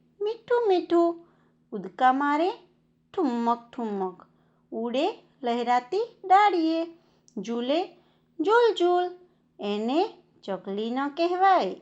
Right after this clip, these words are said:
એને કહેવાય દેવ ચકલી. દેવ ચકલી એક વખત દરિયા કિનારે મોટા પથ્થર પર બેઠી હતી. એને થયું, "દરિયામાં તો કેટલું બધું પાણી છે,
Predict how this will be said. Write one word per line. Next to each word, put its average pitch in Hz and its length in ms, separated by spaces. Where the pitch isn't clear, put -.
એને 208 340
કહેવાય 254 540
દેવ 466 380
ચકલી. 320 680
દેવ 220 240
ચકલી 277 600
એક 233 200
વખત 247 320
દરિયા 247 320
કિનારે 285 540
મોટા 359 1400
પથ્થર 254 440
પર 247 220
બેઠી 349 280
હતી. 466 540
એને 226 320
થયું, 453 440
"દરિયામાં 254 480
તો 320 140
કેટલું 427 400
બધું 349 220
પાણી 311 400
છે, 311 380